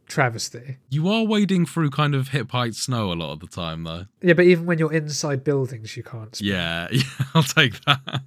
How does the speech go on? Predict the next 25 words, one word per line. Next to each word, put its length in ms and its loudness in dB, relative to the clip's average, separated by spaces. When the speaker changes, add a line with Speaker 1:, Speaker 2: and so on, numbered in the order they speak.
Speaker 1:
And 120 4
you 60 4
can't 240 4
even 240 2
sprint 320 -2
in 140 -6
your 100 -4
mech 220 0
suit 360 -8
either, 220 -2
really. 460 -6
You 120 2
can 120 0
sort 260 4
of 200 2
glide 720 6
depending 400 -2
on 120 -2
which 240 0
mech 220 -2
suit 200 -2
you 120 -4
get, 200 4
'cause 140 -4
there's 280 -2